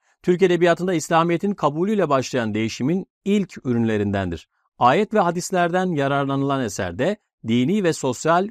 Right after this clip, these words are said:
konular ele alınmıştır. Ayet ve hadislerden yararlanılan bir eser. Arkadaşlar, Edip Ahmet Yükneki'ye ait olan bu eser Atabetül Hakaik adlı eserdir. Hakikatlerin eşiği anlamına gelen bu eserde ayet ve hadislerden yararlanılmıştır.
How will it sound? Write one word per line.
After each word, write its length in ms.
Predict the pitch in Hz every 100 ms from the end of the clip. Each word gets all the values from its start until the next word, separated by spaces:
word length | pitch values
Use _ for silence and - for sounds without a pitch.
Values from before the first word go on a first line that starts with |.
| -
konular 500 | - 127 127 151 170 - -
ele 220 | 110 139
alınmıştır. 720 | 139 107 107 123 - 185 185 -
Ayet 380 | 117 104 123 131
ve 40 | 127
hadislerden 680 | 110 113 - 117 110 113
yararlanılan 840 | 139 110 104 104 104 101 113 170 139
bir 100 | 120
eser. 300 | 104 104 - _ _ -
Arkadaşlar, 520 | 190 202 190 156 123 -
Edip 320 | 147 180 -
Ahmet 360 | 165 156 180 -
Yükneki'ye 460 | 151 151 139 147 131
ait 320 | 120 127 131
olan 400 | 120 104 87 85
bu 120 | 101
eser 380 | 90 - 123 185 - _ -
Atabetül 520 | 127 131 123 - 156
Hakaik 520 | 127 - 101 120 160
adlı 240 | 143 131
eserdir. 560 | 127 - 151 147 165 170 _ _
Hakikatlerin 720 | - 98 117 127 123 135 135
eşiği 300 | 135 - 165
anlamına 320 | 147 143 143
gelen 340 | 139 135 135 135
bu 120 | 135
eserde 400 | 127 135 127 151
ayet 400 | 131 107 127 -
ve 40 |
hadislerden 680 | 139 123 127 - 135 135 143
yararlanılmıştır. 880 | 147 147 151 151 156 165 160 185 185